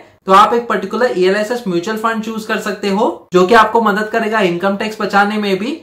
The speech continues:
plus आपको थोड़े से अच्छे returns भी मिल पाएंगे दोस्तों। दोस्तों मुझे comment करके बताएं कि आप पीपीएफ में invest करते हैं या फिर ईएलएसएस mutual fund में invest करते हैं या फिर दोनों ही schemes में invest करते हैं। अगर आप ईएलएसएस mutual fund में invest करते हैं तो मुझे comment section में बताइए कि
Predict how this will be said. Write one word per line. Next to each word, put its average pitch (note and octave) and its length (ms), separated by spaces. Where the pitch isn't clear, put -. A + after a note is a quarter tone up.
plus A3+ 200
आपको A#3 360
थोड़े G#3 180
से A3+ 100
अच्छे A#3+ 420
returns F#3 380
भी A3 80
मिल F#3 180
पाएंगे D#3 360
दोस्तों। C#3 400
दोस्तों F#3+ 240
मुझे C4 180
comment G#3+ 400
करके A#3+ 240
बताएं A#3+ 400
कि A#3+ 120
आप A3+ 200
पीपीएफ F3+ 460
में A#3 60
invest G#3+ 360
करते G3+ 280
हैं A3+ 200
या F#3+ 120
फिर C4+ 220
ईएलएसएस G#3 540
mutual G3 280
fund F#3+ 220
में G3 100
invest E3 340
करते D#3+ 240
हैं G3+ 220
या F3 80
फिर F3+ 200
दोनों F3+ 340
ही C#4 100
schemes A3+ 420
में A3+ 80
invest E3 380
करते D#3 220
हैं। C3+ 280
अगर E3+ 160
आप G#3 240
ईएलएसएस G3+ 440
mutual A3+ 280
fund A3+ 240
में A3+ 120
invest A3 340
करते G3+ 260
हैं A#3+ 180
तो G3+ 80
मुझे A3+ 200
comment G3+ 340
section A3+ 360
में A#3 100
बताइए G#3 360
कि C4+ 120